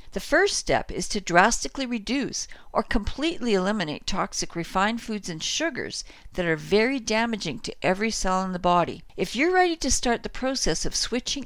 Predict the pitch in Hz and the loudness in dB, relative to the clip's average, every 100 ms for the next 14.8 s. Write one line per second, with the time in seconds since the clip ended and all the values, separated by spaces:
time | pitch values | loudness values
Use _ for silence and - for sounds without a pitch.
0 | - 262 233 - 170 196 208 262 269 - | 0 2 2 -2 -4 -2 0 0 -4 -4
1 | 240 175 175 160 - 247 180 170 - - | -4 -4 -6 -6 -4 -2 -2 -4 -6 -8
2 | - - 196 - 240 - 208 254 285 170 | -10 -4 -2 -2 -2 -4 -4 -2 -2 0
3 | 170 - 175 151 165 156 - - 240 151 | -2 -2 -6 -2 -2 0 -2 -2 -2 -4
4 | - - - - 160 180 - 202 202 196 | -6 -10 -10 0 0 2 2 2 2 -2
5 | 185 - 262 247 190 - - - - 277 | -4 -2 0 0 -2 -10 -14 -6 2 4
6 | 320 - 247 160 - - - 202 233 254 | 2 0 -4 -6 -8 -12 -8 -4 0 0
7 | 233 262 311 294 165 185 - 202 208 220 | 4 6 6 4 -2 -4 -2 2 2 2
8 | 214 190 - 311 - - 160 180 185 185 | 0 0 2 2 2 -2 -4 -2 0 0
9 | - 294 - 170 - 156 151 - - - | 2 0 0 -2 -4 -4 -4 -6 -8 -6
10 | 147 156 - 180 - 196 - 220 269 - | -4 -2 -2 -4 -4 -6 -2 2 2 0
11 | - - - 220 254 - 240 220 254 262 | -4 -6 2 4 4 2 -2 -2 -4 -2
12 | 175 165 - 196 - 196 185 - 262 254 | 0 0 0 -4 2 4 4 0 -2 0
13 | 170 202 - - 233 294 285 - 185 170 | 0 -4 -8 -4 -2 -2 -2 0 2 2
14 | 165 - - 226 240 254 - | 0 -6 -2 0 0 -2 -6